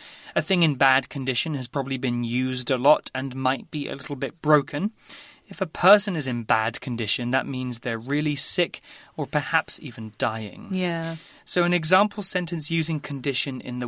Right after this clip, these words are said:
Speaker 1: way that it's used in the article is like this. "My sister has a medical condition that causes her skin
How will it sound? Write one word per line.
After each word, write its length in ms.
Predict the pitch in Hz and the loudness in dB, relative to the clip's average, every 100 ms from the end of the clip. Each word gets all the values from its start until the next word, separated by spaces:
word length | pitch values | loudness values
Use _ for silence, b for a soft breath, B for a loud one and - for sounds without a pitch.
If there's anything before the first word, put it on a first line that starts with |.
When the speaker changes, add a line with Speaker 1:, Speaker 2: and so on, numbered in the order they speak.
| 120 | -2
Speaker 1:
way 100 | 120 | -2
that 120 | 117 | -2
it's 200 | 117 - | -4 -4
used 280 | 123 120 - | -2 -4 -4
in 80 | 117 | -2
the 140 | 117 | 4
article 640 | 143 156 160 151 151 143 143 B B _ | 6 4 0 0 0 0 -4 B B _
is 120 | 123 | -10
like 200 | - 104 - | -8 -6 -4
this. 380 | 117 - - - B B B - | -2 0 -2 -4 B B B 4
"My 140 | 156 | 4
sister 460 | 160 - 220 - 233 | 4 2 2 2 0
has 200 | 190 156 | 2 2
a 120 | 151 | 2
medical 640 | 151 143 151 175 185 180 160 | 2 6 6 4 0 2 0
condition 840 | - 135 120 117 - 113 107 185 156 | 0 -2 0 0 0 -2 -4 -2 -2
that 140 | 147 | -2
causes 480 | - 165 170 165 190 165 | -2 0 2 2 0 0
her 80 | |
skin 560 | 151 - - 165 170 180 | 2 0 0 0 0 -2